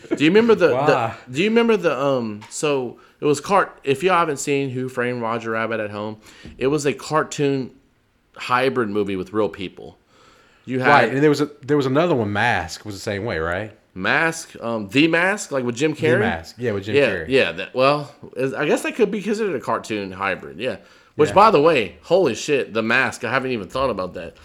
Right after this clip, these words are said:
Speaker 2: That's not even on my list.
Speaker 1: That's a great, well, that's, that's
Speaker 2: I'm
Speaker 1: my,
Speaker 2: sorry, I didn't,
Speaker 1: see,
Speaker 2: I didn't
Speaker 1: this
Speaker 2: mean to interrupt your, uh, Roger Rabbit
Speaker 1: Hold on,
Speaker 2: thing. Go
Speaker 1: so
Speaker 2: ahead.
Speaker 1: wait, The Mask,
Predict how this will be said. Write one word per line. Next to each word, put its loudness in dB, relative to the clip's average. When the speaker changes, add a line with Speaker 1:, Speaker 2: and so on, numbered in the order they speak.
Speaker 2:
That's -6
not -4
even -6
on -6
my -8
list. -10
Speaker 1:
That's -4
a -6
great, -2
well, 4
that's, 6
that's 6
Speaker 2:
I'm 0
Speaker 1:
my, 10
Speaker 2:
sorry, 2
I -4
didn't, 4
Speaker 1:
see, 6
Speaker 2:
I -2
didn't 0
Speaker 1:
this 6
Speaker 2:
mean -16
to -2
interrupt -2
your, -4
uh, -4
Roger -4
Rabbit -2
Speaker 1:
Hold 6
on, 6
Speaker 2:
thing. -6
Go 0
Speaker 1:
so 8
Speaker 2:
ahead. 8
Speaker 1:
wait, 2
The 2
Mask, -4